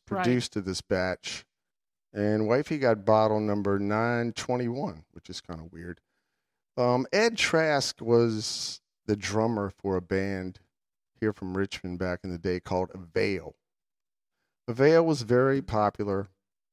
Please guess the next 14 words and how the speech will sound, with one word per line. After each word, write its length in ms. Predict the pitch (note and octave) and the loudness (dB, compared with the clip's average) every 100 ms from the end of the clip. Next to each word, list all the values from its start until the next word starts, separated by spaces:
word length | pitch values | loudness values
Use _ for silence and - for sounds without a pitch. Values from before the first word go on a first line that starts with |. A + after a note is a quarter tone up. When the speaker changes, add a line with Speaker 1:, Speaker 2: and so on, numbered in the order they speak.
| - - - | -20 -16 -8
Speaker 2:
up 200 | G2 G2+ | -6 -4
and 100 | G2 | -4
down 300 | F#2+ F#2+ F2+ | -4 -6 -8
the 240 | F2+ F#2 - G#2 | -8 -10 -12 -8
East 260 | G2 - | -8 -8
Coast. 540 | - G2 F#2+ - - _ _ _ _ _ _ _ _ _ _ | -4 -2 -2 -6 -14 _ _ _ _ _ _ _ _ _ _
It 40 | D3 | -6
was, 100 | B2+ | -2
like, 200 | F#2+ - | -2 -4
late 300 | F2+ A#2+ A#2+ | -4 -2 2
eighties 800 | B2 C3 C3 C3 C3 - - - | 2 2 -2 -2 -4 -2 -2 -2
into 220 | B2 B2 | 0 2
the 100 | B2 | 2
nineties. 840 | B2 B2 B2+ C3 C3 C3 - - - | 2 2 2 0 -2 -4 -6 -8 -10